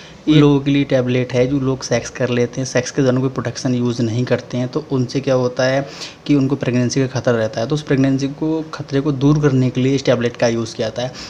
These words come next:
इसको लेना कब है, इसको आप चौबीस घंटे के अंदर लेंगे तो नाइंटी फ़ाइव परसेंट आपका result मिलेगा। अगर आप चौबीस घंटे के बाद लेते हैं इसको, छत्तीस घंटे में, अड़तालीस घंटे में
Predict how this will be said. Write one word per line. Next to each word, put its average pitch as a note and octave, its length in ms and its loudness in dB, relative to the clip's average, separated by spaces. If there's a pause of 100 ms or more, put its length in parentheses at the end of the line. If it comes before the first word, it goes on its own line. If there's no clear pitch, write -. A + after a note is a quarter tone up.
(140)
इसको - 160 -4
लेना C#3 320 4
कब D3 180 2
है, D3+ 100 0
इसको D3 200 0
आप D#3+ 220 2
चौबीस C#3+ 360 2
घंटे B2+ 440 0
के - 220 -6
अंदर C3 260 0
लेंगे B2+ 340 2
तो D3+ 120 -4
नाइंटी C3 280 0
फ़ाइव B2+ 320 0
परसेंट C3 260 -4
आपका C3 220 -6
result A2+ 340 -4
मिलेगा। A2 340 -8 (340)
अगर C3+ 200 0
आप C#3 160 2
चौबीस C3+ 260 4
घंटे C3 320 0
के C3+ 100 -2
बाद A#2+ 260 0
लेते B2 280 -2
हैं B2 100 -2
इसको, A#2+ 200 -8
छत्तीस C3+ 340 -6
घंटे A#2+ 300 0
में, B2 140 -2
अड़तालीस B2 440 -2
घंटे A#2 300 -4
में B2 300 -4